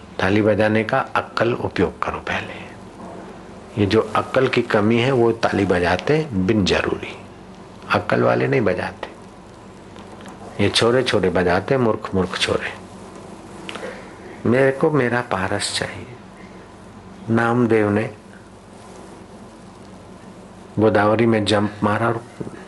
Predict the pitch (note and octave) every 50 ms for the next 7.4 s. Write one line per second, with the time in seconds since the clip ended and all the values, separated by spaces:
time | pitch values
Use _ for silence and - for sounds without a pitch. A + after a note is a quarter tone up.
0 | - - - - - - - - - - - - - - - - G2+ A2+ A#2 A#2
1 | A2 A2+ A2+ A#2+ G#2+ F#2+ F2 F2 - - A#2 A2 G2+ G2+ G#2 G2+ G2 G2+ G#2 G2+
2 | G2+ G2 G2+ G#2+ G#2+ G#2+ G#2 G#2+ G#2+ G#2+ - - A2+ - - A2 G2 G#2 G#2 G2+
3 | - - G#2+ G#2 - G2+ - - - - A2 - - - - - - - - -
4 | - - - - B2+ A#2+ A2+ B2 B2 B2 B2 - A2 G#2 G2+ G#2 G2+ - - A2
5 | A2 A2 A2 A#2 A#2 A#2+ A#2 A#2 - A#2 A2+ G#2 - A2 G#2+ - A2 G#2+ F#2+ G2+
6 | G#2 - - - - - - - - - - - - - - - - - - -
7 | - - G#2 G2+ F2+ D#2 C#2+ -